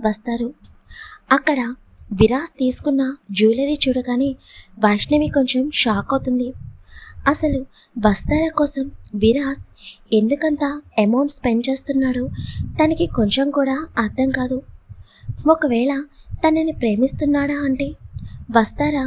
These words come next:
విరాస్ కళ్ళల్లో కేరింగ్ కనిపిస్తుంది తప్ప ప్రేమ అనేది తనకి కనిపించడం లేదు. అందులోనూ ఇందాక తనని హగ్ చేసుకున్నప్పుడు విరాస్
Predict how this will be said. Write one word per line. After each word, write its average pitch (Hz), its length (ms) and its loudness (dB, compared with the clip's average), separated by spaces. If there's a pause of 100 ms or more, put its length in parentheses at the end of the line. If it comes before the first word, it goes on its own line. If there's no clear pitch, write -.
(260)
విరాస్ 220 540 -2 (100)
కళ్ళల్లో 254 420 0 (600)
కేరింగ్ 240 340 4
కనిపిస్తుంది 269 640 0
తప్ప 269 480 -2 (540)
ప్రేమ 247 280 4
అనేది 277 460 0 (160)
తనకి 285 300 0
కనిపించడం 240 600 0
లేదు. 247 300 -2 (680)
అందులోనూ 294 600 2 (380)
ఇందాక 233 400 2
తనని 277 480 2 (100)
హగ్ 214 260 -2
చేసుకున్నప్పుడు 277 600 0 (520)
విరాస్ 247 380 2